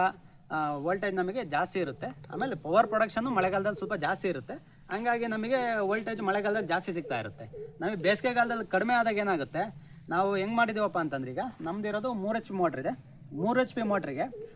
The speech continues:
ಒಂದ್ಸರಿ ನಾವು ಮೋಟ್ರ್ on ಮಾಡಿದ್ವಿ ಅಂತಂದ್ರೆ, ಸುಮಾರು ಹತ್ತತ್ರ ಒಂದು, ಆ, ಮೂರು ಲೈನು, ಅಂದ್ರೆ ಆರು ಮೂರು ಹದಿನೆಂಟು, ಹದಿನೆಂಟು ಪ್ಲಸ್, ಆ, ಇನ್ನೊಂದು ಸ್ವಲ್ಪ ವೋಲ್ಟೇಜ್ ಜಾಸ್ತಿ ಇತ್ತು ಅಂದ್ರೂ ಇಪ್ಪತ್ತೊಂದು ಸ್ಪ್ರಿಂಕ್ಲರ್ ಸ್ಪ್ರಿಂಕಲ್ ಆಗುತ್ತೆ. ಇಪ್ಪತ್ತೊಂದು ಸ್ಪ್ರಿಂಕ್ಲರ್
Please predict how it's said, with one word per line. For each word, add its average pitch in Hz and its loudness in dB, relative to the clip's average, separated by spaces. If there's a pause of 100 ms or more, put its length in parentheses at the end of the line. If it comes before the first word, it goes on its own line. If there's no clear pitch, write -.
(120)
ಒಂದ್ಸರಿ 202 0
ನಾವು 226 2
ಮೋಟ್ರ್ 202 4
on 208 -2
ಮಾಡಿದ್ವಿ 180 0
ಅಂತಂದ್ರೆ, 131 -4 (160)
ಸುಮಾರು 233 4
ಹತ್ತತ್ರ 226 0
ಒಂದು, 220 0 (340)
ಆ, 180 2
ಮೂರು 220 -2
ಲೈನು, 180 2
ಅಂದ್ರೆ 208 0
ಆರು 208 4
ಮೂರು 226 0
ಹದಿನೆಂಟು, 185 0 (340)
ಹದಿನೆಂಟು 240 0
ಪ್ಲಸ್, 220 -4
ಆ, 185 4
ಇನ್ನೊಂದು 208 2
ಸ್ವಲ್ಪ 208 -4
ವೋಲ್ಟೇಜ್ 208 2
ಜಾಸ್ತಿ 190 4
ಇತ್ತು 190 -4
ಅಂದ್ರೂ 214 0 (340)
ಇಪ್ಪತ್ತೊಂದು 226 4
ಸ್ಪ್ರಿಂಕ್ಲರ್ 202 2
ಸ್ಪ್ರಿಂಕಲ್ 180 0
ಆಗುತ್ತೆ. 120 0
ಇಪ್ಪತ್ತೊಂದು 214 -2
ಸ್ಪ್ರಿಂಕ್ಲರ್ 208 -2